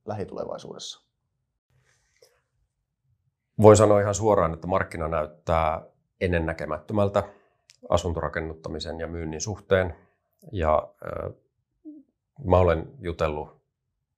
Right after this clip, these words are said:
Speaker 2: paljon, niin kuin, alalla pitkään olleiden kanssa. Viime viikolla viimeksi meidän hallituksen jäsenten kanssa, jossa on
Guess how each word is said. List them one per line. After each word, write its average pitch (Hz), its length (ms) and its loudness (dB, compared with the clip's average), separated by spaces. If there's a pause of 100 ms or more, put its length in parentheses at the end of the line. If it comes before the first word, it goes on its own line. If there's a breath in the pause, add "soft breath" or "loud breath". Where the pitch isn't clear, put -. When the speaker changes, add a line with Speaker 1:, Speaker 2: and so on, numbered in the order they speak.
(140)
Speaker 2:
paljon, 76 480 0 (580)
niin - 160 -8
kuin, - 220 -14
alalla 78 360 0
pitkään 78 480 -8
olleiden 69 540 -10
kanssa. - 440 -10 (1600)
Viime 78 220 -4
viikolla 76 460 -6
viimeksi 78 400 -12
meidän 80 260 -12
hallituksen 80 640 -8 (720 soft breath)
jäsenten 78 440 -2
kanssa, - 380 -2
jossa 82 300 -10
on - 320 -12